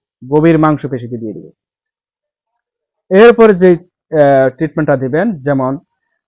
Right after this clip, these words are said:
আহ, যে কোনো ভেটেরিনারি ফার্মেসিতে আপনি পাবেন জাইমোবেট অথবা রুমিনাল বেট। এই জাতীয় পাউডারটা যখন আপনি, আহ, স্যালাইনের মতো গুলে পানিতে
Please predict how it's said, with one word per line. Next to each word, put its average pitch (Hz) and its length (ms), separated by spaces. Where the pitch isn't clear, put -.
আহ, 123 300
যে 170 140
কোনো 226 240
ভেটেরিনারি 185 380
ফার্মেসিতে 170 460
আপনি 156 220
পাবেন 147 340
জাইমোবেট 143 640
অথবা 143 340
রুমিনাল 143 360
বেট। 131 280
এই 202 200
জাতীয় 180 300
পাউডারটা 151 460
যখন 151 260
আপনি, 143 300
আহ, 131 320
স্যালাইনের 151 580
মতো 151 200
গুলে 143 320
পানিতে 139 360